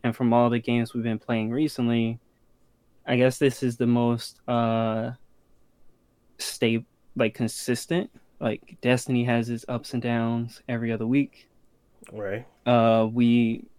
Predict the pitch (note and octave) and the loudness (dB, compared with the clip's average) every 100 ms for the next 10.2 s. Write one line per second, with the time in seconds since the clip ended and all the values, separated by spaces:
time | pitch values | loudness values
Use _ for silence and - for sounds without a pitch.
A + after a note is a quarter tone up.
0 | _ _ B2 A#2+ A#2 A#2+ A#2 A2+ A#2+ A#2 | _ _ -4 0 2 2 2 0 -2 0
1 | A#2+ A#2 A2+ A#2+ B2 A#2+ B2 A#2+ _ - | 2 2 2 2 4 2 0 -4 _ -8
2 | A2+ A2 A2 A2 A2 A2 A#2+ _ A2+ A2 | -4 -4 -4 -4 -6 -8 -14 _ -8 -6
3 | A2+ A2 - B2 A2 A#2+ A2+ A2+ - A#2+ | -4 -6 -2 -2 0 -2 0 -2 -4 -6
4 | A2+ A2+ A2 A#2 - - A#2+ A2+ A2+ - | -6 -8 -6 -6 -6 -8 -6 -4 -6 -14
5 | _ _ _ C#3 C#3 C#3 B2 A#2+ - - | _ _ _ 4 4 4 -2 -6 -14 -10
6 | B2 B2+ A#2+ B2 A2+ C3 - A2 B2+ D#3 | -2 2 2 2 -2 -2 -2 -2 0 2
7 | D3+ D3 B2+ - - - A2+ A2 A2 - | 0 -2 -8 -12 -14 -10 -4 -2 -2 -6
8 | _ _ _ _ _ - A#2+ A#2 - A#2+ | _ _ _ _ _ -2 -2 -2 -2 0
9 | A#2+ B2+ B2 A#2 - - B2 A2 G#2+ G#2+ | 0 0 0 -2 -12 -12 -8 -6 -6 -6
10 | G#2+ A2+ | -8 -10